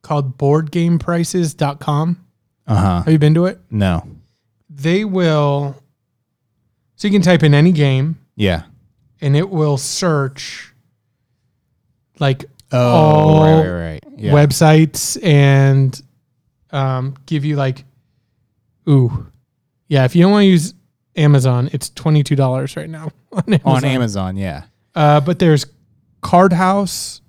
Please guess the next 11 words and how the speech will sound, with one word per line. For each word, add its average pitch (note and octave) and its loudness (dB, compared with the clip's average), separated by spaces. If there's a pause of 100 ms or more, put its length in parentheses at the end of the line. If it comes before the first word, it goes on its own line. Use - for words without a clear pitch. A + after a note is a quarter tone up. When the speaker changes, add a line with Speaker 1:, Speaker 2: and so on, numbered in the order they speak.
(140)
Speaker 1:
which E3+ -4
is D3+ 0
like D3+ 0
a, C#3 -4 (500)
I E3 -6
think G#3+ -4
it's F#3+ -4
a D#3+ -4
board D3 -2
game C#3+ -2
store. F#3+ -4